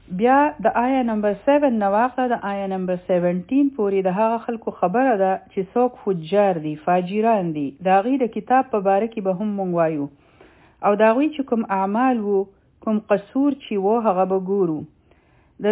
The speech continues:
دې نه پس د ابرار خبره ده. او دا نیکان خلک دي. د هغوی په باره کې به تاسو ته ویلي کیږي.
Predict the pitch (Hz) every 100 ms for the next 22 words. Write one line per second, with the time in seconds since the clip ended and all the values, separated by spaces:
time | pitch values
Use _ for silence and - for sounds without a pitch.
0 | 214 311 302 269 269 269 - _ _ _
1 | _ _ _ _ _ _ _ - 185 214
2 | 196 214 247 269 - 175 160 156 147 147
3 | 151 - _ _ _ 190 190 233 262 233
4 | 214 247 254 240 - 170 165 - 156 143
5 | - 196 196 262 285 226 202 202 233 262
6 | 220 214 - _ _ _ _ _ _ _
7 | - 190 190 240 240 262 - 247 220 190
8 | 180 175 175 208 180 151